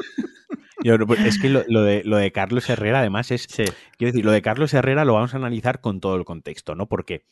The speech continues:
Speaker 2: Sí.
Speaker 1: si una respuesta así la da un, un twistart de estos que tiene un seudónimo y una foto en blanco y negro de un actor de Hollywood de los setenta para hacerse el intensito,
Speaker 2: Sí.
Speaker 1: no tiene la misma magia. La magia de esto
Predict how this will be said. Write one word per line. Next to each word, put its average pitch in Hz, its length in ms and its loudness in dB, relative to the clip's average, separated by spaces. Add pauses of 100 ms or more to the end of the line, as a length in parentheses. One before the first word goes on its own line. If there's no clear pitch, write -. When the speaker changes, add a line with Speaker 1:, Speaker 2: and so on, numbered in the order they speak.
(140)
Speaker 2:
Sí. 104 140 -12
Speaker 1:
si - 160 -10
una 113 160 -2
respuesta 135 480 -4
así 120 240 -4
la 90 140 -6
da 95 140 0
un, 107 600 -4
un 101 300 -6
twistart 101 720 0
de 95 260 -8
estos 104 360 -2
que 95 120 -4
tiene 101 260 -4
un 98 200 -4
seudónimo 98 720 0
y 95 80 -2
una 101 240 -4
foto 98 480 0
en 95 140 -4
blanco 101 260 -4
y 98 60 -6
negro 98 260 -4
de 95 80 -2
un 95 80 -8
actor 95 400 -6 (320)
de 101 180 0
Hollywood 104 440 2
de 98 80 2
los 95 240 0
setenta 98 460 -4
para 82 120 -6
hacerse 95 300 -6
el 104 80 -2
intensito, 104 640 -2 (580)
Speaker 2:
Sí. 127 140 -8
Speaker 1:
no 127 140 0
tiene 143 140 4
la 139 100 4
misma 127 240 2
magia. 127 380 0
La 90 140 -8
magia 131 300 0
de 147 120 6
esto 117 360 -2